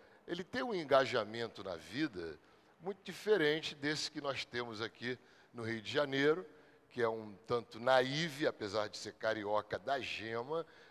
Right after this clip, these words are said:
eu diria que somos profundamente naives, né? Ou seja,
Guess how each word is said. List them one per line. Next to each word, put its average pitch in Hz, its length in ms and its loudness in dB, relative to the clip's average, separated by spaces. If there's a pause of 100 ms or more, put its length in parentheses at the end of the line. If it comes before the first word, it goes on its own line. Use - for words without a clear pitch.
(100)
eu 104 80 -8
diria 104 320 -4
que 101 140 -14
somos 95 480 -10
profundamente 110 800 -8
naives, 127 800 -6 (380)
né? 123 420 -2
Ou 104 140 -10
seja, 101 400 -4